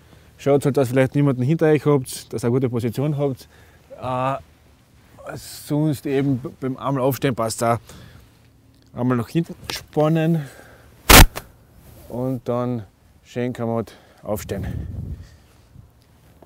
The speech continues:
Gut. Ihr könnt sonst auch schauen, dass ihr einfach unten in der Hocke ein bisschen seid.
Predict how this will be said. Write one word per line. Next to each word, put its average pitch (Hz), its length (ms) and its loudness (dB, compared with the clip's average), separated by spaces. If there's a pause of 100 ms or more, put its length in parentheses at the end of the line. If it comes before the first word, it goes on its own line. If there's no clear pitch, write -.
(1500)
Gut. 185 360 6 (1500)
Ihr 131 60 -8
könnt 170 300 2
sonst 180 340 2
auch 151 140 4
schauen, 151 240 0
dass 143 160 0
ihr 151 40 -4
einfach 135 320 -2 (200)
unten 165 240 -2
in 147 40 2
der 123 80 2
Hocke 185 180 0
ein 185 60 0
bisschen 196 200 -2
seid. 196 340 0